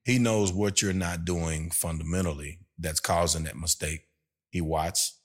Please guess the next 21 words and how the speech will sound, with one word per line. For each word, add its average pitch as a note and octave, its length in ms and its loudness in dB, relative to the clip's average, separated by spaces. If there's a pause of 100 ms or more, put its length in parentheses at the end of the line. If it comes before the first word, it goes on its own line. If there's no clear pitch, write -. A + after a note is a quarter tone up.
(560)
then A2 140 2
he A#2+ 100 2
addresses A2 520 2
it. A2+ 140 -6
He G#2 100 -8
fixed - 440 2
it. - 80 -10 (720)
So F#2+ 180 2
now B2 360 2
I'm G#2+ 180 2
not G#2 180 2
only F#2+ 260 2
learning F#2 520 0 (260)
this G2+ 200 4
is E2 160 2
normal, G#2 760 2
you're F#2 180 2
not E2+ 280 2
just E2 320 4
flopping E2 460 0
or, D2+ 220 -2